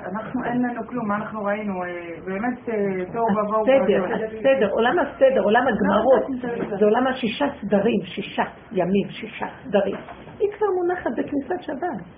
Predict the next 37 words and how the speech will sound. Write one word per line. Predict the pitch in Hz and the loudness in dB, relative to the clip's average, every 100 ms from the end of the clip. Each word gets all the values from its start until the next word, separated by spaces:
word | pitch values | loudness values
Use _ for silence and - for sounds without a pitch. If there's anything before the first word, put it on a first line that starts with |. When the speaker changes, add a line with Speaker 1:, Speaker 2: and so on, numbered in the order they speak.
| - - - 233 | -20 -20 -14 -8
Speaker 2:
היא | |
כל | - 226 | 0 2
כך | 370 - | 2 -2
קרובה | - 302 285 330 | 0 0 2 0
שאמרתי | - 240 254 - 254 311 | 0 0 0 0 0 2
להגיד | 254 214 254 | 2 2 0
לה, | 254 233 233 - - - - - - | 2 0 -2 -6 -18 -20 -20 -18 -8
"אז | 262 - | -8 -2
תרפי, | 302 - - 480 508 302 - 285 | 0 0 8 10 10 8 0 0
מה | 349 | 2
שאני | 392 392 427 | 4 4 6
מנסה | - - - | 4 2 4
לעשות | - - 185 - | 4 4 0 4
כל | - | 4
הזמן, | 262 - 185 - - | 4 2 0 -4 -4
אז | - | 4
לא | - 605 | 4 6
צריך." | 508 480 381 - - - - - - - - - - 240 240 - - - - | 6 8 6 4 -6 -18 -20 -20 -20 -20 -20 -20 -18 -16 -14 -16 -20 -20 -4
והיא | 220 277 | 2 4
ראתה, | 339 508 508 - - - 202 | 4 4 2 0 -10 -10 -2
והייתה | 202 202 285 | 0 0 -2
שבת | 453 381 392 | -2 -4 -2
נגמרת, | 415 349 359 349 330 320 294 | -4 -4 -4 -4 -8 -10 -10
הייתה | 214 220 | -12 -12
שבת, | 208 208 180 165 165 - | -12 -12 -10 -10 -12 -14
אכלו | - 233 185 | -14 -12 -12
פיצה, | 202 - 180 | -12 -10 -8
ילדים, | 185 185 220 208 202 226 - | -8 -8 -6 -6 -6 -8 -12
היה | 202 220 | -10 -10
להם | 240 226 - | -10 -12 -10
שמחה | 214 208 214 | -8 -6 -6
בפיצה, | 214 - 208 208 - 196 | -8 -8 -8 -8 -6 -4
הם | 202 | -4
לא | 254 | -2
אוהבים | - 320 | -4 -4
את | 277 | -2
המרק | 214 202 220 | 0 2 2